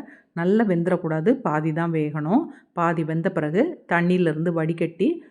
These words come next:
வாழைக்காவை மட்டும் நம்ம தனியா எடுத்து வச்சிடலாம். பேன்ல வந்து கொஞ்சமா எண்ணெய் சேர்த்துருங்க.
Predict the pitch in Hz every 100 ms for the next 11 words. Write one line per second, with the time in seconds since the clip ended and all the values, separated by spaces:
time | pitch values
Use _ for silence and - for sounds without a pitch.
0 | _ 170 165 180 180 170 160 156 156 185
1 | 156 160 156 160 170 151 156 151 151 147
2 | 151 180 302 302 - _ _ _ _ _
3 | _ _ _ _ _ _ _ _ 240 269
4 | 254 160 170 175 151 160 170 165 156 165
5 | 160 156 147 147